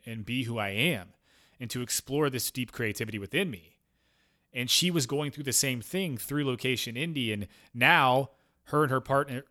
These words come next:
partner Sasha have created this amazing thing called Grateful Gypsies, which has really been something that they started as a seed ten years ago, twelve years ago, and they had no idea what it would turn into.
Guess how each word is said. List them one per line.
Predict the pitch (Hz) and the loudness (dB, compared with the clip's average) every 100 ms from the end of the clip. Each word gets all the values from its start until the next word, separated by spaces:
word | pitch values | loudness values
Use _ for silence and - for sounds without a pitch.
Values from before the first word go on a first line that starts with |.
| - | -6
partner | 135 135 113 | -2 -2 0
Sasha | - 135 165 139 120 | 2 4 4 2 0
have | 120 | 0
created | 131 147 156 | 2 2 2
this | 131 127 | -2 -2
amazing | 123 135 120 107 | 0 0 -2 -6
thing | 120 | -6
called | 117 110 | -4 -2
Grateful | 113 - 117 | -4 -4 -8
Gypsies, | 95 170 - 135 | -2 0 0 -2
which | 123 127 | -4 -6
has | 107 127 | -6 -4
really | 180 165 117 - _ - 110 | 0 2 0 -4 _ -20 -2
been | 160 220 254 | 2 2 4
something | - 143 113 107 117 110 113 117 - _ _ | 4 4 2 -2 -2 -2 -2 -6 -12 _ _
that | 131 120 | -4 0
they | 135 | 2
started | - - 170 214 160 | 4 4 4 4 2
as | 143 113 | 0 0
a | 117 | 2
seed | - - 220 160 120 110 - _ _ _ _ _ | 4 2 0 -6 -4 -6 -8 _ _ _ _ _
ten | - 208 | -2 2
years | 175 160 185 135 | 4 4 4 2
ago, | 107 85 - | -4 -12 -14
twelve | - 175 202 | 0 2 2
years | 143 170 156 | 2 2 2
ago, | 139 110 90 80 _ _ _ - | -2 -6 -10 -14 _ _ _ -4
and | |
they | 143 | 0
had | 160 151 | 2 4
no | 185 | 4
idea | 202 175 180 | 4 4 4
what | 160 | 4
it | 147 | 2
would | 120 | -4
turn | - 139 | -4 0
into. | 139 151 113 | 0 -2 -6